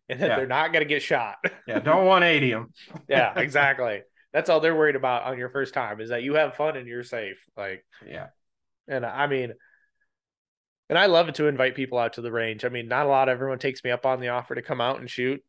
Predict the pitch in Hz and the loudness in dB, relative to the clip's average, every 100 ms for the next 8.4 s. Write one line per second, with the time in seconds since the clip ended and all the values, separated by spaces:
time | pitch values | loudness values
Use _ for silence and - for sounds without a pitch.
0 | - 110 101 - _ _ _ _ _ _ | -6 -4 -4 -10 _ _ _ _ _ _
1 | 139 139 127 147 156 - - - 143 156 | -4 -2 0 0 -2 -2 -16 -16 -2 -2
2 | 190 185 160 151 - 143 143 139 131 139 | 0 0 0 -2 -6 -16 -12 -10 -4 0
3 | 175 185 175 170 139 135 139 - 143 135 | 0 0 -2 -2 0 2 2 -2 -8 -8
4 | 127 120 - 131 120 123 117 113 123 127 | -10 -14 -2 0 2 0 0 -2 -4 -6
5 | 127 127 131 - - _ _ _ 123 131 | -2 0 0 -2 -18 _ _ _ -2 0
6 | 147 151 147 139 123 135 143 139 131 139 | 0 -2 -4 -4 -4 -4 -4 -6 -6 -4
7 | 147 151 139 165 156 _ 143 147 160 151 | 0 0 0 -6 -6 _ -6 -6 -6 -2
8 | 151 156 165 - | 0 0 -2 -12